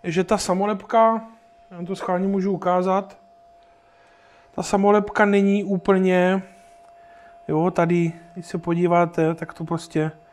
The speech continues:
je taková jako škaredá, ta samolepka uprostřed, jo. Ale to mi je celkem volný,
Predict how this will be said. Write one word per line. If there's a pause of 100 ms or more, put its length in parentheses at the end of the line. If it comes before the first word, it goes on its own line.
(680)
je
taková
jako
škaredá,
ta
samolepka
uprostřed,
jo. (920)
Ale (2250)
to
mi
je
celkem
volný,